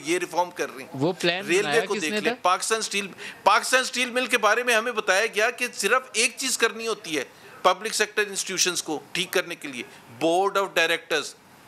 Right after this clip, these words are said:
Speaker 1: तीन साल हो गए, Board of Director नहीं लगा सके। अभी इतनी निकम्मी, एक तो प्लान बनाना इतना faulty, एक करोड़ नौकरियां, छः से
Speaker 2: वो
Speaker 1: सात फीसद
Speaker 2: किसने बनाया
Speaker 1: अगर
Speaker 2: था?
Speaker 1: आप ग्रो
Speaker 2: जुबैर
Speaker 1: करेंगे,
Speaker 2: साहब, वो प्लान
Speaker 1: तो आप
Speaker 2: किसने
Speaker 1: एक करोड़
Speaker 2: बनाया था?
Speaker 1: नौकरी देते थे ना।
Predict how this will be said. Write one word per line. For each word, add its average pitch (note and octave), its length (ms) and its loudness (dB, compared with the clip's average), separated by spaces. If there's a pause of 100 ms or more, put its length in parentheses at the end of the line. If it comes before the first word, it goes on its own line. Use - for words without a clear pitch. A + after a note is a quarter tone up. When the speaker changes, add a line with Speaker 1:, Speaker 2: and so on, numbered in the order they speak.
(180)
Speaker 1:
तीन F#3+ 240 0
साल G3 280 4
हो D#3 120 -4
गए, F3 120 -4
Board D#3+ 260 -2
of D#3+ 100 -4
Director D#3 320 -2
नहीं F#3+ 120 -10
लगा C#3+ 220 0
सके। - 360 -14 (540)
अभी F3 160 0 (160)
इतनी A3 340 -2
निकम्मी, E3+ 600 -4
एक E3+ 180 -2
तो F#3+ 60 -4
प्लान D#3 360 -2
बनाना G3 340 0
इतना F#3 280 -2
faulty, E3 480 -4 (260)
एक A3 280 2
करोड़ G#3 220 0
नौकरियां, F3 460 -2 (220)
छः G#3+ 240 4
से E3 120 0
Speaker 2:
वो A3 40 2
Speaker 1:
सात F3 140 0
फीसद G3+ 140 2
Speaker 2:
किसने C4+ 80 0
बनाया A#3+ 320 2
Speaker 1:
अगर G3+ 160 0
Speaker 2:
था? D#3 60 4
Speaker 1:
आप D#3+ 200 -4
ग्रो D3+ 180 -6
Speaker 2:
जुबैर C#3 160 0
Speaker 1:
करेंगे, F3+ 220 2
Speaker 2:
साहब, B3 140 0
वो C4+ 60 -6
प्लान G3+ 220 2
Speaker 1:
तो F#3 60 2
आप F3+ 60 2
Speaker 2:
किसने E3+ 160 0
Speaker 1:
एक A3+ 60 -2
करोड़ G3+ 100 0
Speaker 2:
बनाया E3 100 2
था? D3+ 120 -2
Speaker 1:
नौकरी C#3+ 240 -2
देते C3 260 -2
थे G#2+ 180 -6
ना। F3+ 140 -4